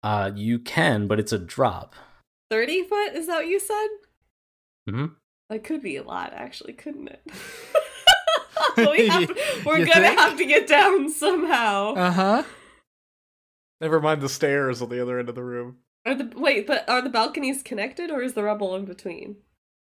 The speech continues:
Speaker 2: The balconies are not
Speaker 1: No, you
Speaker 2: connected,
Speaker 1: have a
Speaker 2: right?
Speaker 1: No, you have a balcony,
Speaker 2: Yeah.
Speaker 1: and it's halfway destroyed, and then there's a gap.
Speaker 2: Yeah, that's
Speaker 1: And
Speaker 2: what I
Speaker 1: there's the
Speaker 2: thought.
Speaker 1: other
Speaker 2: That's what I
Speaker 1: balcony.
Speaker 2: thought. Okay. I'm gonna jump. I'm gonna jump off.
Speaker 4: Woo!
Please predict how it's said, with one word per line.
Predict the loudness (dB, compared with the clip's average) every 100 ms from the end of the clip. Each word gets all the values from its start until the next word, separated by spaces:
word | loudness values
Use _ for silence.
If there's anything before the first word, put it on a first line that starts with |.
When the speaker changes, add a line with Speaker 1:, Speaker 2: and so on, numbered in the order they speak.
| -8
Speaker 2:
The | 0
balconies | 0 0 -6 -2
are | 0
not | 2
Speaker 1:
No, | 2
you | 2
Speaker 2:
connected, | 2 4 4
Speaker 1:
have | 4
a | 2
Speaker 2:
right? | -2 -10 _ _ _ _ _ -4
Speaker 1:
No, | -2 0
you | 2 4
have | 4
a |
balcony, | 4 2 2 0 0 0
Speaker 2:
Yeah. | -2 -2 -2
Speaker 1:
and | -4
it's | -6 -4
halfway | -2 0 0 -2
destroyed, | -4 -2 -2 -2
and | -4
then | -6
there's | -8 -8
a |
gap. | -8 -6 -6 -8 _
Speaker 2:
Yeah, | -6 -6 -8 _ _
that's | -4 -2
Speaker 1:
And |
Speaker 2:
what | -2
I |
Speaker 1:
there's | 0
the | 0
Speaker 2:
thought. | -2
Speaker 1:
other | 0
Speaker 2:
That's | 0 2
what | 0
I |
Speaker 1:
balcony. | 0 -2 -2 -4
Speaker 2:
thought. | -4
Okay. | -6 -8 -16 -20 _
I'm | -2 0
gonna | 0
jump. | 0 -2 -4 -10
I'm | -10
gonna | -8
jump | -8 -8
off. | -8 -10 -12 _ _ _ _ _
Speaker 4:
Woo! | 0 6